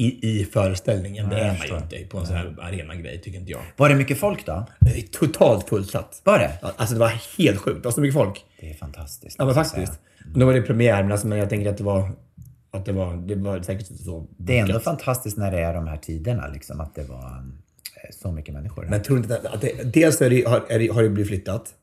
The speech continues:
Speaker 1: så det skulle ha varit innan. Och sen har det blivit flyttat och blivit hypad igen. Och så får, så det
Speaker 2: Bli-, skulle det ha varit innan?
Speaker 1: Ja, det var, skulle ha varit i, i pandemin.
Speaker 2: Okej. Mm.
Speaker 1: Tror jag. Så att,
Speaker 2: Mm.
Speaker 1: eh, nej, men det var, det var bra. Det var, det var, det var, jag har ju inte sett den, så det var kul.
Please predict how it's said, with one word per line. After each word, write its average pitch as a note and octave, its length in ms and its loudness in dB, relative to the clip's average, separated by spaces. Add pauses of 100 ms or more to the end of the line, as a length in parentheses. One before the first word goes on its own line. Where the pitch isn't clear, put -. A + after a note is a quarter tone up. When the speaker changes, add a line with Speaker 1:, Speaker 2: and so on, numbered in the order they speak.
(120)
Speaker 1:
så - 60 -12
det G2 60 -4
skulle G#2 140 2
ha G2 160 2
varit G2 220 -2
innan. G2 380 -4 (440)
Och A2 100 -6
sen G#2+ 80 0
har A2+ 100 4
det A2 60 4
blivit A2+ 180 2
flyttat G#2 200 -2
och A#2 80 -2
blivit G2+ 200 2
hypad F#2+ 300 -2
igen. G2+ 260 -2
Och G2+ 60 -4
så G2+ 60 -4
får, G2+ 160 -4 (100)
så - 120 -8
det F#2+ 140 0
Speaker 2:
Bli-, D#3+ 220 0
skulle D#3+ 260 4
det D3+ 60 6
ha C3+ 100 2
varit B3 180 0
innan? B2+ 440 0 (100)
Speaker 1:
Ja, A2+ 180 2
det A#2+ 80 2
var, A2 120 -2
skulle A2 200 -2
ha G2 100 0
varit G2 100 -4
i, F#2 200 -4
i - 20 -14
pandemin. F#2+ 460 -6 (500)
Speaker 2:
Okej. - 320 -6 (340)
Mm. G2+ 220 -12 (440)
Speaker 1:
Tror F2 120 -10
jag. F#2 60 -14 (160)
Så - 80 -6
att, G2+ 160 -2
Speaker 2:
Mm. F#2 140 0
Speaker 1:
eh, F2 40 -4 (640)
nej, B2 100 -2
men - 60 2
det F#3 60 4
var, G#3+ 140 2
det G3+ 60 6
var G#3 100 6
bra. F#3+ 340 2
Det C#3 60 2
var, D3+ 140 2
det D3+ 100 6
var, D#3 180 4
det D3 120 4
var, D3+ 320 4
jag C3+ 440 2
har D#3 80 0
ju E3+ 60 -2
inte C3+ 120 -2
sett - 160 -2
den, G2+ 100 -2
så G#2+ 60 2
det A2+ 60 2
var A#2+ 120 2
kul. B2+ 220 2